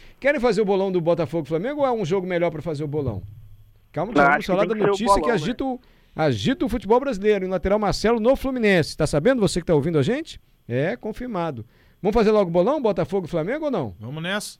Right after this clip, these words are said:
Speaker 1: Esse é o jogo?
Speaker 2: Vamos.
Speaker 3: Isso aí.
Speaker 1: Quem está ouvindo e quiser participar, atenção para o nosso WhatsApp. Os três primeiros palpites participam do nosso bolão. Amanhã tem Botafogo e Flamengo. É no Engenhão o jogo?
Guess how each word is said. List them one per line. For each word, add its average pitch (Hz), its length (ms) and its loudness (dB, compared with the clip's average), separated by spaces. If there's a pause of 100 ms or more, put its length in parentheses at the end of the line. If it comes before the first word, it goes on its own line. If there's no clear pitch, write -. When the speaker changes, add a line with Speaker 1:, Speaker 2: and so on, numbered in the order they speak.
(140)
Speaker 1:
Esse 147 200 -4
é 160 40 0
o 139 60 -2
jogo? 160 380 0 (120)
Speaker 2:
Vamos. 127 240 -6
Speaker 3:
Isso 185 100 -8
aí. 139 200 -4 (240)
Speaker 1:
Quem 277 200 4
está 254 280 4
ouvindo 226 400 4
e 208 40 -2
quiser 190 220 2
participar, 170 580 2 (320)
atenção 156 520 0
para 190 120 0
o 175 40 -2
nosso 175 260 0
WhatsApp. 175 680 0 (280)
Os - 140 -12
três 226 340 4
primeiros 180 360 -2
palpites 170 380 -2
participam 175 440 0
do 165 100 -2
nosso 160 240 -2
bolão. 143 300 0
Amanhã 151 220 0
tem 160 120 -4
Botafogo 175 640 0
e 190 60 0
Flamengo. 127 480 -4
É 143 60 0
no 160 100 2
Engenhão 160 260 0
o 143 60 0
jogo? 202 340 -2